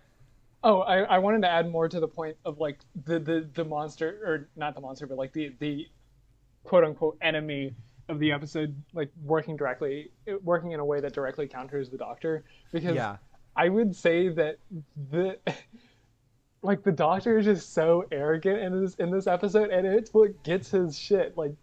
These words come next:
Speaker 1: kicked
Speaker 2: Yeah.
Speaker 1: in, because
Speaker 2: And, like,
Speaker 1: he just
Speaker 2: and,
Speaker 1: won't
Speaker 2: and, like,
Speaker 1: fucking
Speaker 2: while
Speaker 1: shut
Speaker 2: I,
Speaker 1: up.
Speaker 2: while I, while I say, like, I don't necessarily see this working with Doctors before eight, in general, the single weapon that the Doctor has that basically almost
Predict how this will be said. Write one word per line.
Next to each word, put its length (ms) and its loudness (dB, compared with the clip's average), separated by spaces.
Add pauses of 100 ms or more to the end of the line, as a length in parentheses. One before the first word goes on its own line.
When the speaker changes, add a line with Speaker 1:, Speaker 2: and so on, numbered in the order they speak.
Speaker 1:
kicked 340 -2
Speaker 2:
Yeah. 140 6
Speaker 1:
in, 180 -8 (440)
because 380 0
Speaker 2:
And, 160 2
like, 160 4
Speaker 1:
he 80 2
just 180 0
Speaker 2:
and, 180 6
Speaker 1:
won't 100 2
Speaker 2:
and, 180 8
like, 160 6
Speaker 1:
fucking 180 2
Speaker 2:
while 200 8
Speaker 1:
shut 80 8
Speaker 2:
I, 120 8
Speaker 1:
up. 80 0
Speaker 2:
while 280 4
I, 360 0
while 300 0
I 160 0
say, 760 -2
like, 360 -4
I 120 0
don't 220 -4
necessarily 640 -8
see 160 -8
this 240 -10
working 320 -8
with 120 -8
Doctors 460 -6
before 500 -8
eight, 280 -8
in 260 -2
general, 800 -2 (1120)
the 640 -6 (280)
single 760 -2
weapon 640 -6
that 160 -8
the 60 -4
Doctor 440 -2
has 460 -4
that 280 -8
basically 640 -4
almost 480 0